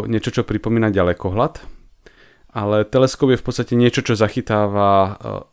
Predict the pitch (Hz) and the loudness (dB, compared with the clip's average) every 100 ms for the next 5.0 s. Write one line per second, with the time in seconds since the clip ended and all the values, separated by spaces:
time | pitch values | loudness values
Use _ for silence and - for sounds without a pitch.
0 | _ - 113 - 113 107 98 98 95 92 | _ -4 -2 -2 -2 0 2 2 2 2
1 | 92 - - 113 123 - 131 113 110 110 | 0 -4 -2 2 2 2 2 2 0 -2
2 | 107 - 110 107 95 101 117 113 - - | -6 -6 -6 -4 -2 0 0 -2 -6 -6
3 | 110 107 110 101 104 113 104 98 104 107 | 0 2 4 4 4 4 2 2 0 2
4 | 110 107 120 95 101 104 107 101 101 101 | 2 2 -2 -2 -2 0 2 4 4 0